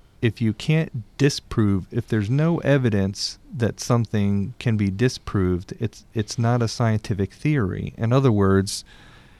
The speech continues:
if you come up with something that can explain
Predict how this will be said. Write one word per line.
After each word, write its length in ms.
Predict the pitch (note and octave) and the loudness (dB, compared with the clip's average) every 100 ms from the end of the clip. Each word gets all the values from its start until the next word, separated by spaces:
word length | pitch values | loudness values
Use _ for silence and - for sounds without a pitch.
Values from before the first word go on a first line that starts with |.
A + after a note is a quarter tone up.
| - - - - | -20 -20 -8 -2
if 160 | A#2+ A#2 | 0 2
you 100 | A2 | 0
come 340 | - D#3 D#3+ | 2 2 4
up 220 | D#3+ - | 4 2
with 220 | B2 G#2 | 0 0
something 760 | - - A#2+ A#2 A2+ G#2+ G#2+ G2+ | -2 0 0 0 2 2 2 2
that 240 | G#2+ A2 | 2 2
can 160 | - A2 | 0 0
explain 720 | G2+ - - A#2 A2+ A2 | -2 -8 -2 2 2 2